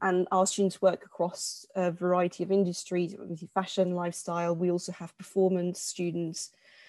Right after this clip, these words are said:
uh, media students, some of them looking specifically into sustainability matters, um, innovation, design, psychology, cosmetic science. It's quite broad. Um, I have been working for London College of Fashion for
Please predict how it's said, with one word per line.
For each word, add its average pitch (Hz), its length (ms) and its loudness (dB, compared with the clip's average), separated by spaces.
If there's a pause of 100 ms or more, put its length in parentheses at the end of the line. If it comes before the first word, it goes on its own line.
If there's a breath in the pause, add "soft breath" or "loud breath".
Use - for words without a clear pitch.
(240 soft breath)
uh, 170 240 0
media 190 320 6
students, 175 880 -2
some 196 220 4
of 175 100 0
them 170 420 2
looking 185 360 0
specifically 180 460 -2
into 175 160 -4
sustainability 165 680 -4
matters, 185 720 2 (500 soft breath)
um, 175 260 2
innovation, 190 680 6
design, 185 320 0
psychology, 180 440 -4
cosmetic - 300 -6
science. 175 280 -4
It's 160 100 -8
quite 180 260 2
broad. 185 400 4 (760 soft breath)
Um, 185 640 6 (100)
I 208 160 6
have 226 320 0
been 247 220 6
working 220 340 2
for 202 120 0
London 202 240 4
College - 160 -8
of - 40 -20
Fashion 202 600 2 (260)
for 185 800 0